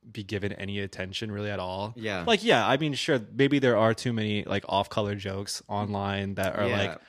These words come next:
Speaker 1: masked in irony a little bit too much, and maybe that is kind of, like, making people feel as though, I don't know, they can just say whatever it, they want to.
Speaker 2: Oh, for sure.
Speaker 1: Um, there's probably, there's a level of that, but I just don't understand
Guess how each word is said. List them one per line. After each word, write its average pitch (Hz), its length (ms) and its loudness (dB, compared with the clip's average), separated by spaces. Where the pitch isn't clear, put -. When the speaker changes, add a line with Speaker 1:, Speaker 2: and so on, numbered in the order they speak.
Speaker 1:
masked 110 460 -2
in 104 120 -2
irony 98 380 -2
a 101 60 -2
little 101 140 -4
bit 98 160 -6
too 123 180 -6
much, 101 640 -2
and 98 320 -6
maybe 101 280 -4
that 98 200 -4
is 95 220 -6
kind 98 180 -4
of, 95 120 -6
like, 95 260 -6
making 95 320 -8
people - 240 -12
feel 87 720 -10
as - 120 -12
though, 85 340 -10
I 104 80 -4
don't 82 120 -10
know, 82 120 -14
they 92 120 -6
can 101 120 -6
just 92 140 -4
say 92 140 -2
whatever 92 280 -4
it, 90 240 -6
they 92 100 -8
want 87 440 -8
to. 123 320 0
Speaker 2:
Oh, 131 60 0
for 135 40 -4
sure. 98 280 -8
Speaker 1:
Um, 123 480 -2
there's 190 160 -4
probably, 147 220 4
there's 147 160 4
a 135 40 2
level 98 260 4
of 92 60 -2
that, 92 300 0
but 90 160 -2
I 101 100 0
just 101 180 -4
don't 101 200 0
understand 95 680 -6